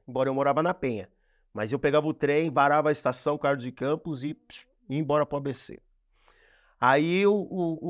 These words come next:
o, o, fui pra Sunshine em Santo André, e aí a Sun-, a Sunshine também, o D J G G, ele me dava umas oportunidades pra mim subir no palco, fazer umas brincadeiras com o microfone e tal.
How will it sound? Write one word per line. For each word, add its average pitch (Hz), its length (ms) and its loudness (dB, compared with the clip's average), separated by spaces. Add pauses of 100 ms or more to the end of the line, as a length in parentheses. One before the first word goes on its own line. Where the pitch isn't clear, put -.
(260)
o, 151 40 -8
o, - 40 -6
fui 196 180 -2
pra 180 180 4
Sunshine 175 560 0
em 160 40 0
Santo 151 340 -2
André, 190 440 2 (640)
e 175 140 0
aí 185 200 4
a 202 40 4
Sun-, 214 340 2
a 196 140 0
Sunshine 202 540 0
também, 202 260 2
o 214 100 2
D 190 140 -2
J 202 240 0
G 196 220 2
G, 208 140 2
ele 220 160 6
me 226 120 0
dava 208 200 2
umas 226 220 0
oportunidades 202 680 0
pra 190 120 -2
mim 196 80 -2
subir 190 300 -6
no 101 100 -2
palco, 180 380 4
fazer 151 200 0
umas 151 120 2
brincadeiras 127 640 0
com - 80 -8
o - 20 -4
microfone 131 640 -2
e 120 40 -2
tal. 127 420 -2